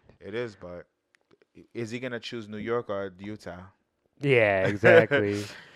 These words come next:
Speaker 1: He could, they could still be boys. I could come
Speaker 2: Yeah.
Speaker 1: visit you. I'm rich as hell. I can just
Speaker 2: Yeah.
Speaker 1: fly out to go to Utah and go see you. We go chill in Vegas.
Speaker 2: Yeah, yeah,
Speaker 1: <laughs>
Speaker 2: exactly. But hell no,
Speaker 1: You
Speaker 2: man. I,
Speaker 1: know?
Speaker 2: I would never,
Speaker 1: Hey, man, I
Speaker 2: yeah.
Speaker 1: love you, but I'm not playing in Utah.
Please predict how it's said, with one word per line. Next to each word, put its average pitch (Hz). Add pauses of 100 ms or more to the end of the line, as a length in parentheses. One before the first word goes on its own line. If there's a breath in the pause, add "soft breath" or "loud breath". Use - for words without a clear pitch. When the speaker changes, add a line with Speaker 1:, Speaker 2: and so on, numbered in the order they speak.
(200 loud breath)
Speaker 1:
He 139
could, 139
they 139
could 170
still 147
be 127
boys. 123
I 123
could 120
come 107
Speaker 2:
Yeah. 104
Speaker 1:
visit 127
you. 113
I'm 123
rich 127
as 110
hell. 120 (280)
I -
can 127
just 107
Speaker 2:
Yeah. 104
Speaker 1:
fly 117
out 120
to 113
go 113
to 110
Utah 107
and 104
go 107
see 120
you. 110
We 113
go 117
chill 113
in 104
Vegas. 110
Speaker 2:
Yeah, 127
yeah, 113
Speaker 1:
<laughs> -
Speaker 2:
exactly. 110
But 98
hell 107
no, 98
Speaker 1:
You 98
Speaker 2:
man. 95
I, 107
Speaker 1:
know? -
Speaker 2:
I 101
would 98
never, 101
Speaker 1:
Hey, 107
man, 101
I 98
Speaker 2:
yeah. 101
Speaker 1:
love 110
you, 110
but 101
I'm 104
not 107
playing 101
in 92
Utah. 92